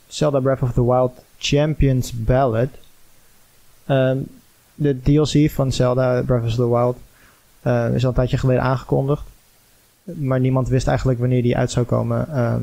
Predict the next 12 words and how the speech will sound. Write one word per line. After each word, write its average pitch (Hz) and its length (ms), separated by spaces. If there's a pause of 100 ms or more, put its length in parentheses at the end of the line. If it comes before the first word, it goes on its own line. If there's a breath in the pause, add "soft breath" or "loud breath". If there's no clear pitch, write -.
(160)
er 117 60
waren, 120 420
was 127 140
heel 135 120
veel 139 100
speculatie 127 800 (460 loud breath)
over 131 360
dat 127 140 (460)
de 60 500 (840)
D 120 60
L 131 160
C 131 400